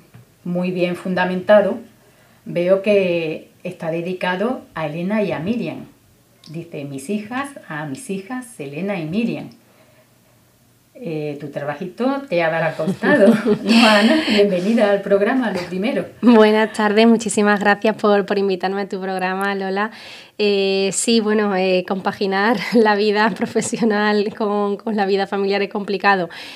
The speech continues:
Speaker 2: eh, y más porque son muy pequeñitas. Elena tiene tres años y, y Marian tiene siete meses, o sea que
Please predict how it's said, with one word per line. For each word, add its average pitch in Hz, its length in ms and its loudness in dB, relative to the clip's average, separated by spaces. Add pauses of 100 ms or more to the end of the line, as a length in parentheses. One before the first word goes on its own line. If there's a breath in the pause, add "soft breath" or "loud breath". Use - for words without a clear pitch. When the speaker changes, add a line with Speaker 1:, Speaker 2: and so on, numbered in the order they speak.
(140 loud breath)
Speaker 2:
eh, 196 240 2
y 190 60 0
más 180 180 -2
porque 202 220 -10
son 208 140 -6
muy 208 120 0
pequeñitas. 196 680 -2
Elena 180 300 -4
tiene 196 400 -4
tres 196 180 -8
años 196 320 -4
y, 196 260 -2
y 202 60 -2
Marian 190 300 -4
tiene 190 200 -4
siete 185 260 -6
meses, 202 340 -4
o 185 40 -4
sea 190 160 -2
que 185 160 -2